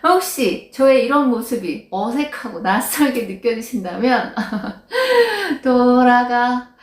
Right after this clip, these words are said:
다시 돌아가셔서 영상들, 다른 영상들, 특히 명사 부분 꼭 챙겨서 봐주세요. 명사와 마찬가지로 대명사도 문장에서 주어, 목적어, 보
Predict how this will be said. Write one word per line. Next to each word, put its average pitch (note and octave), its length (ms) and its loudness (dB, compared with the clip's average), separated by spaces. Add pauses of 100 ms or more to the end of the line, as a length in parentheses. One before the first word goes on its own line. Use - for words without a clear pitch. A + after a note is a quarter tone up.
(320)
다시 A3 640 -4
돌아가셔서 F3 880 -4 (240)
영상들, F3+ 920 -6 (140)
다른 F#3+ 320 -6
영상들, F#3 680 -6
특히 D4+ 520 -8
명사 F3+ 640 -2
부분 E3+ 320 -4 (440)
꼭 C4+ 460 -4
챙겨서 B3+ 580 -2
봐주세요. D#3+ 840 -4 (840)
명사와 G#3+ 800 0
마찬가지로 F3+ 680 -8
대명사도 F3 880 -4
문장에서 E3+ 880 -6
주어, F#3 520 -2
목적어, G#3 640 -8
보 G3+ 400 -2